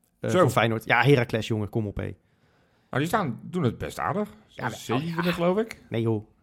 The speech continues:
Speaker 1: Jawel, ja, ze staan wel zevende, maar kom op.
Speaker 2: <laughs>
Speaker 1: Daar gaan we, gaan we toch niet om. Heracles in de Kuip, avondwedstrijdje, lekker, man.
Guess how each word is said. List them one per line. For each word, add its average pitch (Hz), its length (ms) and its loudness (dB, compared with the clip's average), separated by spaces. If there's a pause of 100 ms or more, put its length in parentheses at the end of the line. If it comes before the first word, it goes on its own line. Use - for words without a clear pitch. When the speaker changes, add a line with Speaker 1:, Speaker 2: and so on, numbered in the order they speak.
(240)
Speaker 1:
Jawel, 123 340 8
ja, 143 160 10
ze 127 80 0
staan 131 160 4
wel 131 100 4
zevende, 127 340 6
maar 110 140 2
kom 185 140 6
op. 120 60 4
Speaker 2:
<laughs> - 100 6 (100)
Speaker 1:
Daar 165 320 10
gaan 160 160 10
we, 156 60 8
gaan 120 240 2
we 131 60 0
toch 135 100 0
niet 139 200 2
om. 123 160 2 (400)
Heracles 135 460 8
in 135 100 2
de 123 60 4
Kuip, 127 280 8
avondwedstrijdje, 127 720 8
lekker, 135 240 6
man. 107 220 2